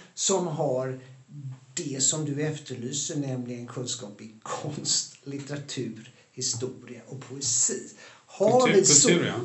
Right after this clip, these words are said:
Speaker 1: Ja, kultur.
Speaker 2: Samhällskultur.
Speaker 1: Ja, har vi arkitekter där som får göra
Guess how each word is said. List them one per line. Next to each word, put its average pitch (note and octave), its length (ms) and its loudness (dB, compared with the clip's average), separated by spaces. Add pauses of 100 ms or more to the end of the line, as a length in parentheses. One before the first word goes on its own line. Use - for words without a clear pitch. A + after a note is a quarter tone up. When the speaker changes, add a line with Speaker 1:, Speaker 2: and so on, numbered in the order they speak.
(120)
Speaker 1:
Ja, E3+ 280 4
kultur. F3+ 480 2
Speaker 2:
Samhällskultur. A#2+ 600 0
Speaker 1:
Ja, D3 280 2
har F#3+ 160 -4
vi G3 60 0
arkitekter G3+ 680 0
där F#3+ 480 2 (220)
som F#3+ 320 2
får F#3+ 260 4
göra D#3 500 2